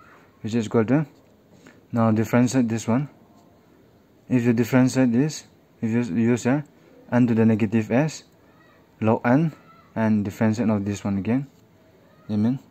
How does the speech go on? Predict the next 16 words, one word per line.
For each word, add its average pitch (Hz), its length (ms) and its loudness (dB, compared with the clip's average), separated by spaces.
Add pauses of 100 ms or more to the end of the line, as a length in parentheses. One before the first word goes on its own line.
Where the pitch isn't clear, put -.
(1500)
differentiate 117 540 0
of 123 260 -2 (800)
negative 110 500 -2
s 110 200 -2
is 139 200 -4
minus 101 400 -2
one, 104 140 -2
right? 123 260 0
So 101 220 -8
that 101 300 -4
minus 101 440 -2
will 104 120 -4
be 127 240 0 (440)
coming 101 260 -2
out 98 140 -2
here 127 220 -2